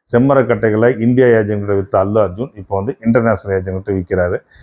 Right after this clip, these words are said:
இப்போ இதனால இவருக்கு வந்து நிறைய செம்மர கட்டைகள் தேவைப்படும். இந்த செம்மர கட்டைகளை வெட்டி எடுக்கும்போது, ஆ,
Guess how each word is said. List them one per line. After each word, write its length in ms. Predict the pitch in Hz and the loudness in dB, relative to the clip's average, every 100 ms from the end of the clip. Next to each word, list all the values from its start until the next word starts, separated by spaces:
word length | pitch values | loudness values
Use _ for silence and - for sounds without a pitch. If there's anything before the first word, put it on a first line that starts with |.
| - | -4
இப்போ 240 | 131 156 | 0 4
இதனால 200 | 135 127 | 4 4
இவருக்கு 220 | 139 127 | 4 2
வந்து 200 | 110 131 | 2 0
நிறைய 260 | 120 107 117 | 0 0 0
செம்மர 280 | 107 110 110 | 0 -2 -2
கட்டைகள் 340 | 95 90 104 101 | -4 -6 -6 -4
தேவைப்படும். 440 | 98 98 87 87 - _ _ | -4 -4 -6 -10 -12 _ _
இந்த 300 | - 131 131 | 0 2 2
செம்மர 220 | 143 175 151 | 2 4 2
கட்டைகளை 360 | 139 135 131 | 2 4 4
வெட்டி 240 | 117 110 127 | 2 2 2
எடுக்கும்போது, 600 | 113 123 117 104 95 117 - _ _ | 2 0 0 2 2 0 -4 _ _
ஆ, 640 | 113 117 110 107 110 123 | 2 2 4 2 2 0